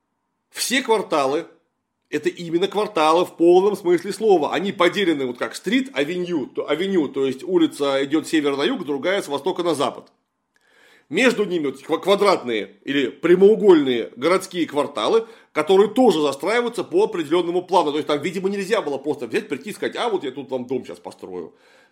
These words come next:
Ты, видимо, должен был согласовать строительство с городским муниципалитетом. Это только предположение, мы точно не знаем, но мы видим результаты, потому что все, заметьте, не какой-то один, а все, и очень маленькие города, и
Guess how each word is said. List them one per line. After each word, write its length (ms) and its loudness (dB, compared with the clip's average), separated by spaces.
Ты, 160 -2
видимо, 340 -2
должен 480 -2
был 160 -4
согласовать 600 -4
строительство 600 -4
с 60 -12
городским 720 -6
муниципалитетом. 1120 -6
Это 200 -6
только 260 0
предположение, 600 -4
мы 100 -4
точно 240 -6
не 120 -10
знаем, 360 -4
но 560 8
мы 160 -6
видим 280 -6
результаты, 580 -2
потому 280 -4
что 160 -10
все, 480 -2
заметьте, 460 -8
не 120 -12
какой-то 380 -2
один, 520 -6
а 140 -2
все, 340 -4
и 140 -6
очень 320 -2
маленькие 460 -4
города, 260 -2
и 240 -6